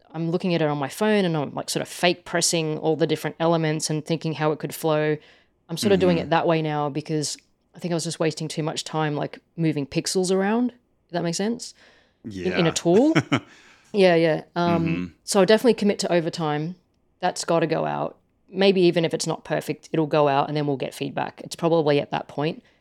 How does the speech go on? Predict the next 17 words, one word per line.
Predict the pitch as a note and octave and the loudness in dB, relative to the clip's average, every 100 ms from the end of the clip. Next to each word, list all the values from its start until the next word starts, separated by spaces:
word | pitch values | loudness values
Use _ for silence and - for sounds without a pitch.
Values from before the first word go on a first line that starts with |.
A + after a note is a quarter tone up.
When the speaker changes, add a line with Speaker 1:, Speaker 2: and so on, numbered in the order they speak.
| _ _ | _ _
Speaker 1:
And | F#3 G3 | -2 0
then | G3+ | 2
the | |
next | G3+ C4 - | 2 0 -2
thing | C4+ A3 F#3+ | 0 -2 -2
I | E3+ | -4
wanna | E3+ D#3 | -2 -4
do | D3+ C3+ C#3 D3 - | -4 -4 -4 -6 -2
is, | D#3+ D#3+ D#3 D3 - - _ _ _ | 0 2 0 -4 -10 -14 _ _ _
you | B3+ B3 | 4 6
know, | D4+ F4+ | 8 6
sometimes | F4+ C#4 B3+ A3 G3 | 6 4 6 6 6
it's | F#3 - | 4 6
really | F#3+ F#3 | 8 8
hard | D#3+ D#3+ D#3 D#3 | 6 2 2 0
to | D#3+ | -4
start | - - - D3 D#3+ | -4 -6 -2 2 2